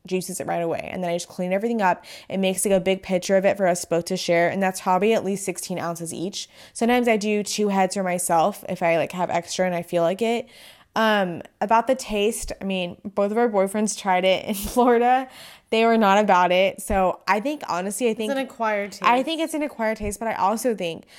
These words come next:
Speaker 1: that when your body, um, like, starts getting healthier, it's not a joke. I think it starts tasting better than, to you. I'm not kidding, 'cause it's so bitter. I feel like,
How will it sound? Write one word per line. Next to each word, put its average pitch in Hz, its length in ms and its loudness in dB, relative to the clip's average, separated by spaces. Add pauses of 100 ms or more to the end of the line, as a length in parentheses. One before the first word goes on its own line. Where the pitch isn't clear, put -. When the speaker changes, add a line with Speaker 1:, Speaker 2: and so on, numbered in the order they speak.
(240)
Speaker 1:
that 202 280 4
when 214 80 -4
your 214 120 -2
body, 196 580 0 (100)
um, 180 480 -6
like, 196 220 -6
starts 190 240 0
getting 196 180 -4
healthier, 220 680 0 (300)
it's 196 240 -4
not 202 120 2
a 190 40 2
joke. 180 280 2
I 196 160 2
think 202 340 -6
it 185 240 -4
starts 185 220 0
tasting 180 360 -4
better 165 220 0
than, 160 300 -8
to 180 160 -8
you. 123 300 -8
I'm 190 80 -4
not 220 140 -4
kidding, 160 300 -8
'cause 190 160 -8
it's 190 160 -4
so 196 160 2
bitter. 180 460 0 (320)
I 190 100 2
feel 202 160 2
like, 202 220 0